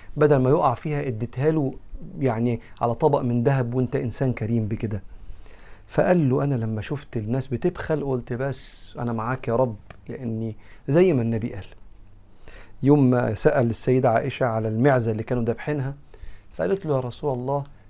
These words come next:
ذهبت كلها وبقي الذراع، أنا تصدقت وسبت لك الدراع". النبي كان بيحب الدراع، يعني الرجل اللي قدام بتاعة المعزة ياكل بقايا اللحم اللي فيها. "ذهبت كلها وبقي الذراع".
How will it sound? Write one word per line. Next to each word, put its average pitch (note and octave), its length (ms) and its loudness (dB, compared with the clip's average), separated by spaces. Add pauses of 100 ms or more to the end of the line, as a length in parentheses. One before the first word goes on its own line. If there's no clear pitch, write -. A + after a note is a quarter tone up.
(140)
ذهبت C#3 500 4
كلها C3 360 0
وبقي B2+ 480 0
الذراع، C3 480 -2 (240)
أنا C3 340 -2
تصدقت B2+ 520 -2
وسبت C#3+ 420 -2
لك D#3+ 220 4
الدراع". C3 360 6
النبي D3 200 4
كان A#2 180 0
بيحب A#2+ 360 2
الدراع، A#2+ 360 2 (460)
يعني A#2 260 2
الرجل B2+ 300 2
اللي A#2+ 160 4
قدام C3 420 4
بتاعة A#2+ 400 2 (180)
المعزة D#3 500 2
ياكل F3 480 2 (240)
بقايا C3+ 360 4
اللحم A#2 340 -2
اللي A2 160 -4
فيها. A2+ 240 -10 (600)
"ذهبت D#3+ 400 6
كلها C3 360 2
وبقي A#2 480 0
الذراع". G#2+ 500 -2